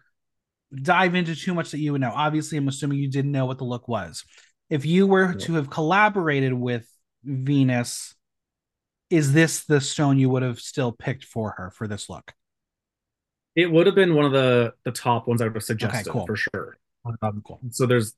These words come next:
Speaker 2: I would have suggested this one or an actual champagne stone, which is a kind of more of a peachy tone, but not
Speaker 1: Mm-hmm.
Speaker 2: peach. It's still, like, in the gold family. Um, those have been my top two. So I think
Speaker 1: It
Speaker 2: this
Speaker 1: works.
Speaker 2: was
Speaker 1: All
Speaker 2: a
Speaker 1: right.
Speaker 2: safe.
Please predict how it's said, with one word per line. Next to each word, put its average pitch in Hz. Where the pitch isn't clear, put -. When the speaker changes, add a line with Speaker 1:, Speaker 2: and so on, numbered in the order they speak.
Speaker 2:
I 147
would 151
have 151
suggested 123
this 143
one 143
or 120
an 120
actual 113
champagne 117
stone, 120
which 113
is 113
a 110
kind 127
of 113
more 120
of 113
a 110
peachy 156
tone, 160
but 123
not 110
Speaker 1:
Mm-hmm. 131
Speaker 2:
peach. -
It's 117
still, 135
like, 123
in 123
the 113
gold 113
family. 139
Um, 110
those 151
have 151
been 143
my 127
top 117
two. 104
So 120
I 156
think 294
Speaker 1:
It 359
Speaker 2:
this 170
Speaker 1:
works. -
Speaker 2:
was 135
Speaker 1:
All 208
Speaker 2:
a -
Speaker 1:
right. 294
Speaker 2:
safe. 123